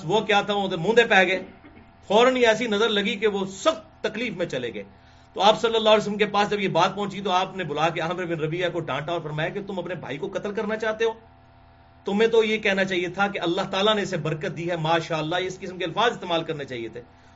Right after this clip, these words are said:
اور یہ ہماری مسلمانوں کی traditions ہیں، سبحان اللہ، الحمدللہ، انشاءاللہ، ماشاءاللہ۔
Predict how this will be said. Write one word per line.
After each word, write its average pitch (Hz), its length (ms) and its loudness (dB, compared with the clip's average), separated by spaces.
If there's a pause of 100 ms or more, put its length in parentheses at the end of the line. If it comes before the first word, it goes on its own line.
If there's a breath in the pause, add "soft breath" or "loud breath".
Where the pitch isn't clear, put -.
اور 147 80 -10
یہ 180 120 -2
ہماری 175 260 2
مسلمانوں 190 460 -2
کی 233 120 -6
traditions 208 580 -2
ہیں، 135 120 -6
سبحان 160 460 -4
اللہ، 147 200 -4
الحمدللہ، 143 1120 -4 (520 loud breath)
انشاءاللہ، 170 880 4
ماشاءاللہ۔ 165 840 2